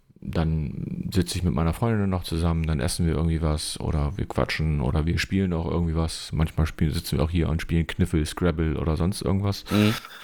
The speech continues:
Speaker 1: Ähm, oder wir gucken noch irgendwie eine Serie, irgendeine Folge oder wie auch immer. Und dann so ab acht, halb neun rum kommt dann bei mir so die Phase, wo ich sag, ja, dann zocke ich meistens nochmal eben so ein, zwei Stunden,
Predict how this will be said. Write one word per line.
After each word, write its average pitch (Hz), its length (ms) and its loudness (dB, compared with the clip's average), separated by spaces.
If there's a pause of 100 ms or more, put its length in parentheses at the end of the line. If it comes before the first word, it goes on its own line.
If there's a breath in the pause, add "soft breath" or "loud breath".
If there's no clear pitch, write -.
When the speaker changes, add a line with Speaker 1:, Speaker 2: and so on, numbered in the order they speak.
(640 loud breath)
Speaker 1:
Ähm, 82 520 2
oder 85 260 2
wir 82 140 -2
gucken 104 320 0
noch 87 180 2
irgendwie 85 320 2
eine 82 180 2
Serie, 80 640 0
irgendeine 76 320 0
Folge 82 460 0
oder 78 240 0
wie 80 120 -2
auch 80 160 -4
immer. 82 200 2
Und 80 120 0
dann 82 160 2
so 80 200 2
ab - 180 -6 (540 loud breath)
acht, 90 240 -4
halb 90 180 2
neun 98 320 2
rum 90 240 0
kommt 85 240 -2
dann 82 100 2
bei 80 120 2
mir 85 160 2
so 87 80 -2
die 80 100 0
Phase, 80 340 0
wo 82 60 -2
ich 82 100 -4
sag, - 260 0
ja, 80 200 2
dann 78 380 0
zocke - 260 0
ich 82 80 0
meistens 76 400 0
nochmal 80 260 2
eben 76 120 0
so 76 180 0
ein, 78 220 0
zwei 78 360 0
Stunden, 85 540 0